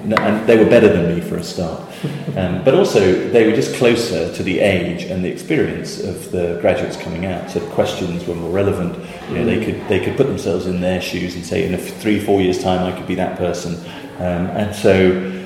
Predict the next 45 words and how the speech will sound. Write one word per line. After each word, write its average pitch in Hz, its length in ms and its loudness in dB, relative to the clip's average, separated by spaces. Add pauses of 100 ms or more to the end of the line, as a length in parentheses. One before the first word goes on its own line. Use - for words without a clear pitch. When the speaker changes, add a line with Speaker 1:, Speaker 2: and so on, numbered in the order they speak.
(140)
Speaker 1:
I 120 160 4
actually 110 220 0
leave 101 480 2
the - 80 0
graduate 90 420 0
recruitment 95 440 -2
to 82 60 -8
those 87 220 0
guys - 320 -8
now. - 160 -10 (300)
I - 80 -2
mean, 101 100 4
I 95 140 2
Speaker 2:
Mm. - 100 -2
Speaker 1:
often 120 300 4
see - 200 0
the 90 140 -4
books 98 300 2
that 69 160 -6
come 85 180 -4
through 87 400 -2
and 87 180 0 (280)
I - 80 0
prove 107 400 4
them 85 100 -2
all, 82 220 -6
but 92 120 2
I 90 120 4
don't 92 260 2 (340)
interview - 300 -8 (260)
very - 220 0
Speaker 2:
Yeah. - 140 2
Speaker 1:
rarely. - 140 -4 (280)
It's - 140 -8
because 143 240 6
I'm 113 160 6
too 123 100 4
far 98 260 6
away 92 180 6
from, 78 300 -2 (680)
Speaker 2:
Yeah. 156 240 4
Speaker 1:
from 80 100 0
them, - 100 -4 (140)
I 95 60 -6
think. - 220 -4